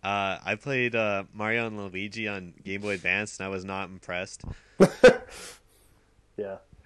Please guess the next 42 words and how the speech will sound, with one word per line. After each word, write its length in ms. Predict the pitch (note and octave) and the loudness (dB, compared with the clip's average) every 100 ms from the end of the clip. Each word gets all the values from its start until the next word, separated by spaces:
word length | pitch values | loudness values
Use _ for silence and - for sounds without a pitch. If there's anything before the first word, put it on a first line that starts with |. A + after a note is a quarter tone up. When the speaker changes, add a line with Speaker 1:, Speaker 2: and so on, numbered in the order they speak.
| - - - | -20 -8 0
Speaker 2:
Well, 100 | F3 | 2
I 20 | |
mean, 300 | F3 D3+ - - | 2 0 -2 -10
i-, 120 | G#2 - - - | -16 -16 -20 -10
in 140 | E3 E3 | -2 2
the 80 | |
defense 400 | C#3+ - D3 C#3+ | 2 2 -2 0
of 200 | C3+ G#2+ - - | -4 -6 -14 -12
Paper 220 | C3 B2 | -10 -4
Mario, 460 | B2+ B2 A2+ G#2 G#2 | -2 -2 -2 -6 -10
it's 260 | G2+ - - _ - | -14 -18 -20 _ -18
even 420 | B2+ A#2 A2+ G#2 - - | -14 -10 -8 -10 -14 -8
easier, 600 | C3 A#2 A2+ G#2 G#2 - _ - - - - | -6 -6 -8 -8 -10 -14 _ -20 -18 -20 6
<laughs> 580 | A3 G#3+ - G3+ G3+ - | 6 6 -8 -12 -12 -2
probably, 380 | D3 D3 C#3+ B2+ | 4 4 4 0
Speaker 1:
God. 360 | A#2 G2+ F#2 F2+ | -4 -4 -4 -4
Speaker 2:
and, 160 | A2 | -6
uh, 200 | G#2 G2 G2 _ _ _ _ _ _ _ _ _ _ - - | -10 -12 -14 _ _ _ _ _ _ _ _ _ _ -20 -10
not 160 | B2 | -8
as 120 | A#2+ | -8
many 160 | B2+ A#2 | -8 -8
mechanics 560 | G#2+ - A#2+ G#2+ G2 - | -10 -8 -8 -8 -12 -16
and 100 | - | -12
stuff, 320 | A2+ G2 - | -10 -10 -10
too. 240 | A2 G2 - - | -10 -10 -14 -20
So, 320 | - G#2 G2 G2 - | -14 -12 -12 -14 -6
Ty, 200 | A2+ G#2+ G2+ | -4 -4 -6
you'd 160 | G#2+ | -10
probably 380 | - G2+ G2+ G2 - - | -4 -4 -4 -10 -12 -14
especially 460 | B2+ - A2 - F#2+ | -12 -8 -8 -8 -12
hate 160 | F#2+ | -14
it. 100 | F2 - - - | -16 -20 -20 -10
Speaker 1:
I 60 | |
really 160 | B2+ C#3 | -6 -4
like 240 | C3 B2+ | -2 -2
Mario 300 | A#2 A#2 A#2 | 0 0 0
R 160 | A2 G#2+ | 0 -2
P 140 | - | -4
G 140 | G2+ G#2+ | -4 -2
on 200 | A2+ F2+ | -4 -6
Super 320 | - A2 B2 | -10 -8 -8
Nintendo. 560 | G2+ F2 F2+ E2+ E2+ | -8 -8 -8 -6 -8